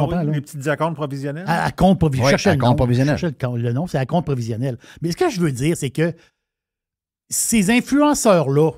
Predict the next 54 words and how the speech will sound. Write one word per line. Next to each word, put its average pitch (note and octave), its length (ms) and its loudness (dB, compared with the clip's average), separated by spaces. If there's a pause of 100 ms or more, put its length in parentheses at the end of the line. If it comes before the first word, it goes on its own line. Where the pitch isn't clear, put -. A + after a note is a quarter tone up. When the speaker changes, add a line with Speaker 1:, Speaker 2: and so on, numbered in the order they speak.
(140)
Speaker 1:
il C#3 100 0
y - 20 4
en C4+ 80 6
a - 20 4
plein, D#3 340 2
là, A#2+ 120 -2
qui - 120 -14
font E3+ 140 -2
de D3+ 80 -4
l'argent, C3+ 420 -2
puis A2 100 -10
ils A2+ 120 -8
payent D3+ 200 -2
tout - 120 -8
ce - 80 -14
qu'ils C#3 80 -2
ont B2 60 -4
à A2+ 40 -4
payer, G2+ 360 -10
puis - 120 -12
ça - 60 -12
finit F#2+ 220 -14
là, F#2 180 -16
là, G#2+ 100 -14
puis F#2 160 -20
c'est, F#2+ 220 -20 (600)
mais B2 160 -8 (100)
ceux - 360 0
qu'on F3 260 0
entend F3 280 0
parler D#3+ 360 0
par C#3 160 0
rapport C3 240 -2
à B2+ 40 -2
l'impôt, B2 300 -4
c'est C3+ 160 -6
le B2 60 0
mon-, D3+ 200 0
c'est - 420 -6
le D#3+ 100 0
monde F#3+ 220 0
qui - 100 -14
sont A#2 120 -4
mal D#3+ 200 -2
organisés. B2+ 560 -4 (280)
Speaker 2:
Mhm. C3+ 260 -18 (280)
Speaker 1:
Mal G#3 380 2
organisés. D#3+ 640 0 (520)
Le D#3+ 160 0
compte C#4 320 0
de A#3 120 4
banque A#3+ 280 4
se - 140 2
remplit, E3 720 2